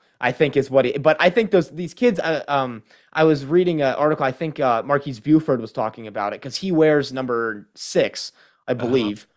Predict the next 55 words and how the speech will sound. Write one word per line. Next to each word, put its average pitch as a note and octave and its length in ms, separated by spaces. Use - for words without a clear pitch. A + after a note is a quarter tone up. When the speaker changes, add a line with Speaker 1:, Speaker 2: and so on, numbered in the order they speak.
Speaker 1:
Um, A#2+ 320
and B2+ 260
so B2+ 320
he C#3+ 140
was C#3 120
talking B2+ 300
about, A2+ 220
he B2+ 80
was A#2+ 180
like, A2+ 180
"Okay, B2+ 380
like, C3+ 260
this D3+ 260
is E3 140
an C#3 180
hon-, B2+ 260
like, B2+ 260
it, C3 280
he's C#3+ 220
built E3 260
it, D3+ 140
it's C#3+ 140
like, D3+ 140
it, C3 200
it's C#3+ 160
an C3+ 140
honor C3 240
thing." C3+ 140
I D3+ 100
don't F3 180
think D3 140
you D3 120
and C#3+ 80
I C#3 120
can C3 120
really C3 160
understand A#2+ 500
it C3 200
as C3 180
much C3+ 200
as B2+ 120
these B2 220
guys A#2 280
do, B2 160
as B2+ 180
much B2+ 140
as A#2+ 80
the A2 100
players A#2 360
actually B2+ 260
do, C#3 320
um, G#2+ 340
just C3+ 260
because A#2 400
of G#2 360